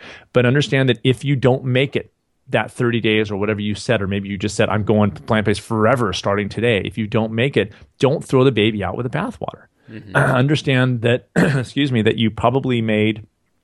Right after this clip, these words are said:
Speaker 1: you're gonna make some serious gains. You're gonna experiment. You're gonna learn. You're gonna try it for the,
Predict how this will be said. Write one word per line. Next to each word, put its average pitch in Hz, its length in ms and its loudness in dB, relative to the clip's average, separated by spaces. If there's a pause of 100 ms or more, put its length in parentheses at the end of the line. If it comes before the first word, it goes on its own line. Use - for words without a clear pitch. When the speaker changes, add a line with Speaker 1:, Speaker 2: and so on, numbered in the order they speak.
(360)
Speaker 1:
you're 117 180 0
gonna 120 260 2
make 104 260 -2
some 107 140 -8
serious 117 460 -2
gains. 110 440 -2 (400)
You're 110 140 2
gonna 104 220 2
experiment. 101 800 -2
You're 110 120 0
gonna 101 200 0
learn. 95 560 0
You're 110 100 -2
gonna 98 180 0
try 98 500 0
it 175 200 2
for - 140 -6
the, 104 100 -2